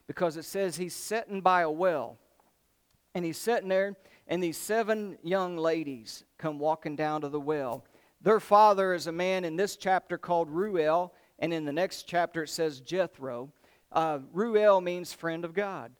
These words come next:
So these are seven daughters of a friend of God, a man after God. He's a priest of Midian. And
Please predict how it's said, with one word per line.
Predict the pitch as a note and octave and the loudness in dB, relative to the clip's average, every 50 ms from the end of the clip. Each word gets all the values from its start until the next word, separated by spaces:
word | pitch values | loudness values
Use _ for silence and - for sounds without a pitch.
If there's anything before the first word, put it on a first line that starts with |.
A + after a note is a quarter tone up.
| _ _ - | _ _ -18
So | - - G3 F#3 E3+ | -10 -4 -2 -2 0
these | D#3 D#3+ A3+ C4+ C#4 C4+ C4+ C4+ C4 A3+ F#3+ | 2 2 2 2 2 0 -2 -2 -4 -4 -2
are | G#3 F#3 F3+ E3+ | 0 0 0 -2
seven | - - - A3 A3+ A#3 A3 A3+ A3 G#3 | -4 -4 -2 0 0 0 0 -2 -2 0
daughters | F#3+ F#3+ F#3+ G3 F#3+ G3 G3 G3 F3 D#3+ | 2 4 4 4 4 2 0 -4 -2 -2
of | F3+ D#3+ C#3+ | -4 -4 -4
a | D3+ C#3 | -6 -12
friend | - - F3+ F#3+ G3 G3 F#3+ | -10 -8 -8 -6 -6 -6 -6
of | F3+ E3 D#3+ | -8 -8 -4
God, | E3 F3 D3 B2+ A#2+ A#2 A2+ A#2 C3 - _ _ _ _ - | -4 -4 -4 -4 -6 -10 -12 -14 -16 -20 _ _ _ _ -10
a | - D3+ | -8 -6
man | D#3 E3 F3+ F3+ F3 | -4 -4 -4 -2 -2
after | F3 E3+ - E3+ E3 | -4 -4 -4 -6 -2
God. | F3 E3 E3 D3+ | 0 0 0 0
He's | D3+ C#3+ C#3 | -2 -6 -8
a | D3+ | -10
priest | - - - G3+ G#3+ G#3+ F#3+ - - - - - | -10 -8 -6 -6 -6 -6 -8 -12 -14 -12 -6 -4
of | D#3+ D3+ | -4 -4
Midian. | D3+ E3 F3+ F3+ F3 D#3+ C#3 B2 A#2 A2+ - _ _ _ - - - _ - | -4 -4 -4 -4 -4 -4 -6 -8 -10 -14 -18 _ _ _ -20 -20 -20 _ -2
And | - F3 F3+ E3+ E3 D#3+ | 0 2 2 0 -2 -4